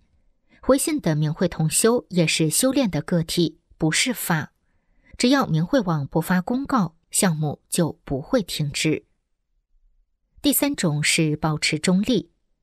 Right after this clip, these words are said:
一方面认识到这样做会给大面积同修带来的潜在危险，也不符合明慧网的要求，但同时也认为救人没有错，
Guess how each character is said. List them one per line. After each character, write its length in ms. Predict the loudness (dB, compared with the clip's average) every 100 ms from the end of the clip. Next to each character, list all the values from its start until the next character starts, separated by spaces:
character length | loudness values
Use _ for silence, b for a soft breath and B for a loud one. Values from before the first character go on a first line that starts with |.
| _ _ b 0
一 100 | 2
方 160 | 2
面 160 | 2 0
认 180 | 2 0
识 140 | 0
到 260 | -2 -2 0
这 180 | 0
样 180 | 0 0
做 280 | 0 0 0
会 160 | -2 -2
给 280 | 0 0 0
大 180 | 0 2
面 140 | 2
积 140 | 0
同 240 | -2 -2 -4
修 300 | 2 2 2
带 160 | 0
来 180 | 0 0
的 100 | -2
潜 280 | -2 -2 -4
在 180 | -2 -2
危 120 | -2 0
险， 340 | 2 2 0 _ _ _ _ _ _
也 140 | 2
不 120 | 4 2
符 200 | 2 -2
合 260 | 0 0
明 160 | 0 0
慧 160 | 0 0
网 200 | 0 -2
的 100 | -2
要 220 | 0 -2
求， 380 | 0 0 0 -4 _ _ _ _ _ _ _
但 160 | -2 0
同 200 | 0 0
时 300 | 2 0 0
也 120 | 0
认 200 | 0 0
为 280 | 0 0 0
救 220 | 0 0
人 300 | 0 -2 -2 0
没 160 | 0
有 140 | 2 -2
错， 420 | 0 0 0